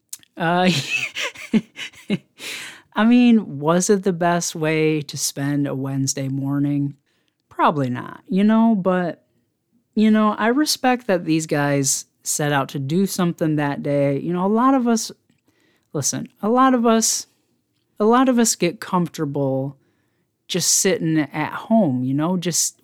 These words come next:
watching T V. We don't ever go out and live, all right? These fellas, they had a to-do list, they had their shopping list,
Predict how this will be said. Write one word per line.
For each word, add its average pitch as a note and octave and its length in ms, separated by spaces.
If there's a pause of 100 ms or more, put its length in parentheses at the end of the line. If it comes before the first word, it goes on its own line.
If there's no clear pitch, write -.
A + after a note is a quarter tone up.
watching C#3+ 600
T F3 260
V. E3+ 200
We F3+ 120
don't A#3 180
ever A#3+ 180
go F#3 120
out F3 180
and C3 200
live, B2+ 360
all B2 100
right? D3 220
These G#3+ 260
fellas, G3 560 (500)
they D3 140
had C3+ 260
a B2+ 100
to-do D#3 560
list, G3 400
they D3 100
had C#3+ 140
their C3 140
shopping F3+ 680
list, F3 300